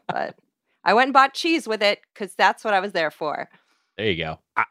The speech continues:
Speaker 3: I know pavilions really well. I don't think it's ba-, I, I think it's cool to pull a Punky Brewster.
Speaker 1: Sure.
Speaker 2: Yeah,
Speaker 1: I didn't
Speaker 2: it's
Speaker 1: notice until
Speaker 2: alpha.
Speaker 1: then.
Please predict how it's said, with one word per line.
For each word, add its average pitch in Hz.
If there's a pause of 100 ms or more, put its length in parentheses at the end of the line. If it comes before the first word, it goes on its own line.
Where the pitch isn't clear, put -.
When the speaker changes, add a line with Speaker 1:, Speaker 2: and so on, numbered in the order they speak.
(240)
Speaker 3:
I 127
know 180
pavilions 135
really 123
well. 110
I 135
don't 233
think 208
it's 139
ba-, 117
I, 170
I 185
think 240
it's 98
cool 294
to 214
pull 135
a 101
Punky 90
Brewster. 76 (420)
Speaker 1:
Sure. 466 (240)
Speaker 2:
Yeah, 92
Speaker 1:
I 165
didn't 208
Speaker 2:
it's 175
Speaker 1:
notice 202
until 190
Speaker 2:
alpha. 175
Speaker 1:
then. 185